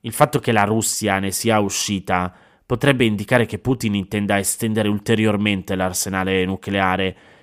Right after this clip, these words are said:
che è già il più grande del mondo. Quello che ha fatto il presidente russo davanti ai parlamentari riuniti è il primo discorso alla nazione dall'inizio dell'invasione.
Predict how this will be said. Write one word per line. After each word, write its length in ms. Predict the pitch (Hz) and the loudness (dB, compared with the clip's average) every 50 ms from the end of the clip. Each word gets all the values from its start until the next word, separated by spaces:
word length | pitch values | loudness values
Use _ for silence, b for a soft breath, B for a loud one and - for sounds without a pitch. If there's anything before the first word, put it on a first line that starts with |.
| b b b | b b b
che 420 | - 139 127 123 - _ _ _ - | -2 0 0 0 -2 _ _ _ -4
è 180 | - 117 107 | -2 -2 -2
già 500 | 104 104 113 135 135 139 143 143 - - _ _ _ _ _ _ | -2 2 4 4 4 4 2 -2 -6 -12 _ _ _ _ _ _
il 180 | - 117 110 | -6 -6 -4
più 160 | - - 110 101 | -4 -4 -4 -2
grande 380 | 110 110 110 110 107 104 107 | 0 0 0 0 0 -2 -2
del 160 | 95 101 95 | -2 -2 -2
mondo. 560 | 90 90 87 87 87 87 82 92 92 87 90 - _ _ b b b b b b b b b b b b b b b _ | -4 -4 -4 -4 -6 -6 -4 -4 -4 -4 -6 -10 _ _ b b b b b b b b b b b b b b b _
Quello 220 | - 180 196 185 156 | 4 6 6 6 6
che 120 | - 123 | 4 2
ha 60 | 113 | 2
fatto 260 | - - 135 117 - 123 | 2 2 2 2 2 0
il 60 | 98 | 0
presidente 480 | - 110 101 101 123 131 127 - 117 | 0 -2 -2 0 0 0 0 2 0
russo 320 | 110 117 117 107 - - 110 | 0 2 0 0 0 0 0
davanti 380 | 98 107 107 117 120 117 120 | 0 0 0 0 0 0 2
ai 100 | 113 107 | 2 2
parlamentari 880 | - 117 110 104 110 113 110 110 110 107 104 - 123 113 110 110 104 107 | 2 0 0 2 2 2 2 0 0 -2 0 2 2 4 4 4 2 2
riuniti 540 | 107 107 104 107 113 123 127 117 - 123 117 | 0 0 0 0 0 0 -2 -2 0 2 4
è 80 | 113 113 | 4 4
il 220 | 110 110 110 117 | 4 4 2 -2
primo 420 | 113 - - - 151 156 151 135 123 | -4 -4 -2 0 2 2 2 2 2
discorso 460 | 120 117 - - - 143 131 - 127 | 0 -2 -2 0 0 0 0 0 -2
alla 100 | 110 113 | -2 0
nazione 400 | 117 120 117 - - 143 139 127 | -2 -2 -2 -2 -2 0 0 0
dall'inizio 480 | 110 104 101 104 104 107 104 - 113 | 0 0 0 0 0 -2 -2 -2 -2
dell'invasione. 880 | 104 101 95 98 95 92 98 95 90 92 98 95 90 92 90 92 90 | -2 0 -2 -2 -2 -2 -2 -2 -2 -2 -2 -2 -2 -2 -2 -4 -6